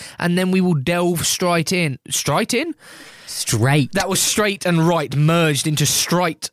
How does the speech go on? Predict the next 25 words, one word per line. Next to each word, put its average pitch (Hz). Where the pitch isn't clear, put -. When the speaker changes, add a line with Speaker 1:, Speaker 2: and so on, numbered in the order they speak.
Speaker 1:
in 127
one 151
word. 131
Brilliant 143
use 143
of 131
the 131
English 131
language 151
there. 127
So 175
likely 202
nominees, 185
Renee 180
Zellweger, 156
Judy, 131
Scarlett 175
Johansson, 175
Marriage 160
Stor-, 170
Story, 185
uh, 135
Cynthia 208
Erivo, 165
Harriet, 147